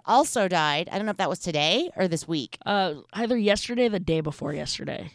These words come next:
Speaker 1: Okay, so he di-, and he was seventy-one years old. He was the president of the Screen Actors Guild and, Guild and aftra, and he's been on a million shows, but I can't seem to recognize
Speaker 2: Yeah,
Speaker 1: him.
Speaker 2: it,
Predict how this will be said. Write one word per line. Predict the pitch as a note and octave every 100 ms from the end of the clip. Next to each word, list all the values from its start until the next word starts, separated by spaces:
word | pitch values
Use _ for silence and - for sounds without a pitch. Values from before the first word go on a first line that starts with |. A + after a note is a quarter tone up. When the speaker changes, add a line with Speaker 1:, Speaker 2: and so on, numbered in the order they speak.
| _
Speaker 1:
Okay, | A3 G#3+ G#3
so | F#3+ F#3
he | C4+
di-, | A#3
and | E3 G#3+
he | G#3+ A#3+
was | A#3+ -
seventy-one | G#3+ G#3+ G3+ G3
years | F#3 F3+
old. | F3 E3+
He | F3
was | E3
the |
president | F3+ F3 E3 D#3+ -
of | C#3+
the |
Screen | C#3+ F3+ E3
Actors | D#3 D3+ D3+ C#3
Guild | D#3 D3 C#3+ -
and, | C3 G2+ - D3+
Guild | D#3 C#3+
and | C3 C#3+
aftra, | - D3 C#3 D#3+
and | C#3+ C3 B2+
he's | B2 D3+ D#3 D#3
been | D3+ D3
on | C#3+
a | B2+
million | D3 D#3 D#3+ D3+
shows, | - D3+ D3 D#3+
but | E3 D3
I | A2+
can't | - - A3+
seem | - G#3+
to | G3
recognize | F#3+ B3+
Speaker 2:
Yeah, | B3+ A3 G3 D#2+
Speaker 1:
him. | G#3+
Speaker 2:
it, | G3